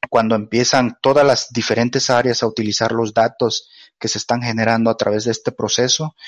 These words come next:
por ejemplo, recursos humanos, dirección, em, no sé, empaque, este, diferen-, operaciones, diferentes áreas, empiezan a utilizar la información para em-,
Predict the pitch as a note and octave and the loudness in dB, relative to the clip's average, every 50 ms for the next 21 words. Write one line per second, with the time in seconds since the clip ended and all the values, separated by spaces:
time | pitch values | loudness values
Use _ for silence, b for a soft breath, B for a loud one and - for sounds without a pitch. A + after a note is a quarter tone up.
0 | B B B B B - _ - D#3+ C#3+ A#2+ C3 B2 A#2+ A#2 A#2 - - A#2+ A2+ | B B B B B -14 _ -4 -4 -2 0 0 0 2 0 -2 -2 -4 -4 -6
1 | - A#2+ - - A2+ G#2+ A2+ B2 B2 B2+ B2+ B2 A#2+ A#2 A#2 A2 - - - b | -4 -4 -4 -4 -2 0 2 2 2 2 2 2 2 2 2 0 -2 -4 -8 b
2 | b b b b b b - A2+ C3+ C3 B2+ A#2+ G#2+ - - - - A#2 A#2+ A#2+ | b b b b b b -6 -2 0 2 4 2 2 0 0 0 0 2 4 4
3 | B2 B2 B2 B2 A#2+ A#2+ A2+ A2 - b b b b b _ _ _ - A2 G#2 | 6 6 6 4 4 2 -2 -4 -8 b b b b b _ _ _ -6 -4 -2
4 | A2 G#2+ G#2+ G#2+ G#2+ G#2+ G#2 G#2+ G#2 G#2 G#2 G#2 G2+ G2+ - _ _ _ _ b | 0 2 2 2 2 2 2 2 2 2 2 0 -2 -4 -8 _ _ _ _ b
5 | b b b _ _ _ - - _ _ _ _ - A2+ A2 G#2 - - B2 A#2+ | b b b _ _ _ -20 -20 _ _ _ _ -2 -2 0 0 2 2 4 4
6 | A#2 A2+ A2 - - A2 G2+ G2+ - - B2+ B2+ A#2+ - - - A#2+ A2+ A2 G#2+ | 4 4 2 2 0 -2 -4 -4 0 2 2 2 2 0 -2 0 2 2 2 2
7 | G#2+ G2 - _ - G2 G2 - - - - G#2 G2+ G2 G2 F#2 F#2 - _ B | 0 -4 -10 _ -16 -14 -14 -14 -10 -6 -4 -2 0 0 -2 -2 -4 -8 _ B
8 | B B B B B B B B _ _ _ _ _ _ - C#3 B2+ C3+ D3 - | B B B B B B B B _ _ _ _ _ _ -14 -8 -4 -2 -2 0
9 | - C#3+ C3+ C#3+ D#3+ D3+ - - C#3 C3 - C3+ A#2+ A2 - - C3+ C3 C3 A#2+ | 2 2 4 4 2 2 0 0 0 2 2 2 2 2 2 2 2 2 2 2
10 | A2+ G#2+ G#2+ G#2+ - - - - _ - C3 B2 - C3+ C#3 D3 C#3 - E3 D#3 | 0 -2 -4 -4 -6 -6 -6 -8 _ -8 -6 -2 0 0 0 0 0 -2 -2 0
11 | - C#3+ C3+ B2+ A#2 A2 - - A#2 - - C3+ - E3 D#3 D3 D3 - - B2+ | 2 2 2 2 2 0 -2 -4 -6 -6 -4 -4 -2 0 0 0 0 0 0 0
12 | A2+ A2 - B2 B2 C#3 C#3 C#3+ C#3 - - A#2 A2+ A2+ - - - B2 A2+ A2+ | 0 0 0 0 0 0 0 -2 -2 -4 -4 -4 -2 -2 -4 -2 -2 -2 -2 -2
13 | - - A2+ A2 A2 A2 G#2+ G#2 | -2 0 0 0 2 0 -2 -2